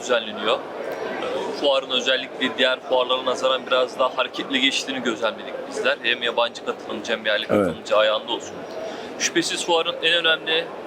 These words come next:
Speaker 1: e, unsurlarından, en önemli, e, halkalarından bir tanesi de döküm sektörü.
Speaker 2: Evet.
Speaker 1: Bu bağlamda döküm sektörüyle alakalı,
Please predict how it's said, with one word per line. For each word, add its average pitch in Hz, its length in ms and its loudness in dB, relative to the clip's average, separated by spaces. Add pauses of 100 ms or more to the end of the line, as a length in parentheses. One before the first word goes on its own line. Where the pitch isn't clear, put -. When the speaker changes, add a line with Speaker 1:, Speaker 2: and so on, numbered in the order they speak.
Speaker 1:
e, 117 300 4 (120)
unsurlarından, 143 760 0
en 143 120 0
önemli, 131 520 2 (460)
e, 117 140 6
halkalarından 139 760 2
bir - 60 -4
tanesi 139 360 0
de 156 120 -4
döküm 170 260 -2
sektörü. 107 420 -2 (220)
Speaker 2:
Evet. 123 260 4 (200)
Speaker 1:
Bu - 100 -6
bağlamda 180 360 2
döküm 180 260 -2
sektörüyle 185 540 2
alakalı, 143 600 2